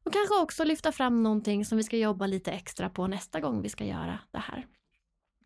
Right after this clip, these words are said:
Meningen med det här är inte att det ska bli perfekt på en gång, men att över tid så ska vi utveckla den här förmågan och så att det så småningom blir en naturlig del i elevernas handlingsrepertoar.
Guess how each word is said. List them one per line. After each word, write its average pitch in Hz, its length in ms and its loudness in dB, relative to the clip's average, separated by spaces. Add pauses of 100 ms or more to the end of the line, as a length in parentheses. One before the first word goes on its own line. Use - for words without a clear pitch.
(960)
Meningen 359 600 8
med 254 160 6
det 226 40 4
här 214 280 4
är 214 260 4
inte 262 680 4
att 254 160 0
det 247 60 0
ska 233 180 0
bli 196 240 2
perfekt - 680 -4
på - 100 -4
en 202 280 0
gång, 277 440 0 (500)
men 320 180 4
att - 360 -2 (140)
över 349 380 8
tid 262 600 6
så 247 120 2
ska 233 140 4
vi 220 240 4
utveckla 320 800 4
den 359 140 6
här 202 180 4
förmågan 185 840 0 (480)
och 302 500 6
så 330 100 4
att 320 60 2
det 320 100 4
så 302 120 2
småningom 330 840 6
blir 233 240 4
en 214 120 4
naturlig 247 600 2
del 214 360 2
i 202 60 4
elevernas 190 540 0
handlingsrepertoar. 220 1400 -2